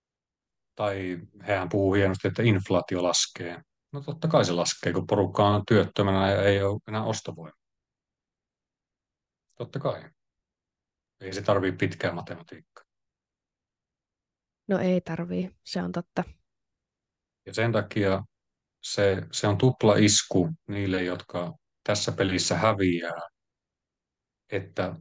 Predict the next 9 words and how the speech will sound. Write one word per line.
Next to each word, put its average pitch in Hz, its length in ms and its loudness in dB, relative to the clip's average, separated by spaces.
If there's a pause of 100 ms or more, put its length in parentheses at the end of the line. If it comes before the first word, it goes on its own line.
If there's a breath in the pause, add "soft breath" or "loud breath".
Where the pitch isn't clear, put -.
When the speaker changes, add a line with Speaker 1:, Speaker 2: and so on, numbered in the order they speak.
(160)
Speaker 1:
heidän 107 300 2
turvaansa 92 480 4
heikennetään, 85 920 0 (720)
kun 104 120 -6
se 104 180 -4
on 104 480 4 (1400)
se - 160 -12
tarkoitus, 87 640 0
että 82 320 -10